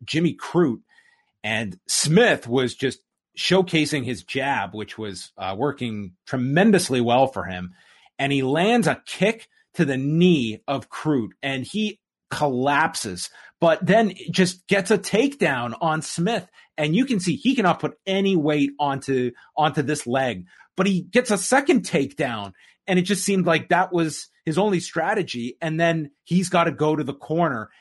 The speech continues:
and this guy cannot even walk properly. Like, there was, I couldn't believe that this was not immediately waved off. There was, like, this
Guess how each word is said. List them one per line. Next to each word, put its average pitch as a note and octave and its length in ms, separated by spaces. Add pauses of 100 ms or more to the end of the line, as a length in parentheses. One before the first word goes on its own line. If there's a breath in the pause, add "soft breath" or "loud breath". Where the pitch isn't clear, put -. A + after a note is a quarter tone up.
(160 soft breath)
and C3 240
this F#3+ 200
guy C#3+ 320
cannot B2+ 640
even A#2 400
walk A2+ 360
properly. F2+ 600 (340 soft breath)
Like, B2 260 (420)
there G3+ 320
was, E3 480 (640)
I B3+ 100
couldn't D4+ 220
believe G3 280
that F3 120
this F3+ 160
was D3+ 100
not D#3+ 240
immediately D3 920
waved D3+ 400
off. D3 340
There E3 120
was, E3 120
like, F3+ 180
this D3+ 160